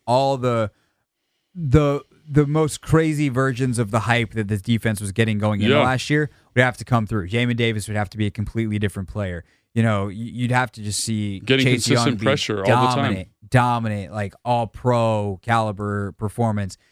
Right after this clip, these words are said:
Speaker 1: And you'd have to have a healthy Curtis Samuel. Like, I actually don't, I don't dislike the weapons. I think I might even be a little bit higher on the weapons than you are here.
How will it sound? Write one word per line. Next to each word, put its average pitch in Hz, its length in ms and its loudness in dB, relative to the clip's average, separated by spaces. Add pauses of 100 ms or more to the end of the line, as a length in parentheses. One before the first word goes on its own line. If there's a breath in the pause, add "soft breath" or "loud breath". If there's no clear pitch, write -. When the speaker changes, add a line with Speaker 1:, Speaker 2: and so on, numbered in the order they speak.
(240)
Speaker 1:
And 127 380 2
you'd 123 160 0
have 123 200 2
to 120 60 -6
have 110 320 0
a 101 80 -16
healthy 120 300 0
Curtis 117 320 -2
Samuel. 107 360 -6
Like, 123 160 -4 (260 soft breath)
I 240 100 6
actually 220 240 -6
don't, 135 360 0 (760)
I 160 120 4
don't 208 320 -2 (920)
dislike 117 640 0
the 110 220 -2
weapons. 98 460 -2
I 185 180 4
think 202 180 -4
I 123 120 0
might 123 180 0
even 110 180 -2
be 104 120 -2
a 101 60 -2
little 104 180 -2
bit 98 80 -4
higher 101 240 0
on 95 100 -2
the 95 80 -4
weapons 95 360 -2
than 87 120 -10
you 107 160 2
are 92 160 -2
here. 90 340 -10